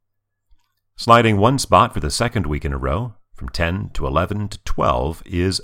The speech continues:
Azul by Michal Kiesling, published by Plan B Games, with twelve thousand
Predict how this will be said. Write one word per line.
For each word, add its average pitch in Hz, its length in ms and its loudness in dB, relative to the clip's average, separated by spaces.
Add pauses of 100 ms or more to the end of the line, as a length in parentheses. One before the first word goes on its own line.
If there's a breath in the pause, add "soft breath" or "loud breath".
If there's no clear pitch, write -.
(100)
Azul 90 580 -2 (360 soft breath)
by 62 160 -6
Michal 71 460 -2
Kiesling, 107 640 -4
published - 420 -2
by 60 180 -4
Plan 104 420 -2
B 110 200 0
Games, 80 360 -2
with 73 160 -6
twelve 107 300 0
thousand 95 480 0